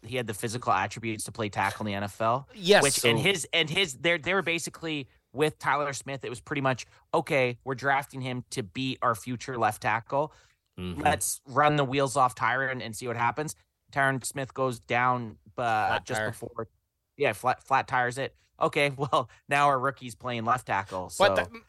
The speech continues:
Speaker 2: what I was getting at, though, is if he has the ability to, um, that you think that he could switch to left guard, the Cowboys did that with Tyler Smith already. It worked out pretty damn good when he pla-,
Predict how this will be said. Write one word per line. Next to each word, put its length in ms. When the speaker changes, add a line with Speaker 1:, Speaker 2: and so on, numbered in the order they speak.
Speaker 2:
what 120
I 60
was 360
getting 320
at, 240
though, 260
is 460
if 260
he 640
has 300
the 140
ability 500
to, 500
um, 520
that 140
you 80
think 440
that 160
he 100
could 160
switch 340
to 220
left 280
guard, 260
the 80
Cowboys 440
did 220
that 340
with 480
Tyler 280
Smith 340
already. 580
It 140
worked 300
out 180
pretty 220
damn 240
good 200
when 160
he 120
pla-, 180